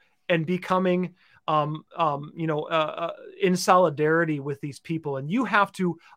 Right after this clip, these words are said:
unbecome or unlearn being an oppressor. Okay. If you're, if you're the oppressed group,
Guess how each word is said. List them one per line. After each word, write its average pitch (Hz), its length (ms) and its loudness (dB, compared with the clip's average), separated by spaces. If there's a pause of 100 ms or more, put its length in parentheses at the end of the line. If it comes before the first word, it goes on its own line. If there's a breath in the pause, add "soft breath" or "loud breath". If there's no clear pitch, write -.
(100)
unbecome 185 920 2 (200)
or 165 260 2
unlearn 185 960 4 (880)
being 180 280 4
an 160 60 2
oppressor. - 560 -4 (1300)
Okay. 143 300 -8 (560 soft breath)
If 254 300 -2
you're, 196 480 4 (720)
if 220 200 -2
you're 202 140 4
the 156 120 2
oppressed 277 520 2
group, 139 440 -6